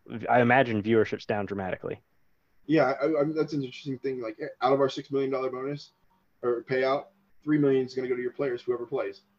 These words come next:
Speaker 2: That's a great
Speaker 1: And,
Speaker 2: way.
Speaker 1: and maybe it's not even flat like that. Maybe, you know, 'cause there's players that don't matter. I,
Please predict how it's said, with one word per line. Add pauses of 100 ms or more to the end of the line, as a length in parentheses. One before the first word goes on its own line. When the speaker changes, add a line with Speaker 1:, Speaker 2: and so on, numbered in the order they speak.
(760)
Speaker 2:
That's
a
great
Speaker 1:
And,
Speaker 2:
way.
Speaker 1:
and
maybe
it's
not
even
flat
like
that.
Maybe,
you
know,
'cause
there's
players
that
don't
matter.
I,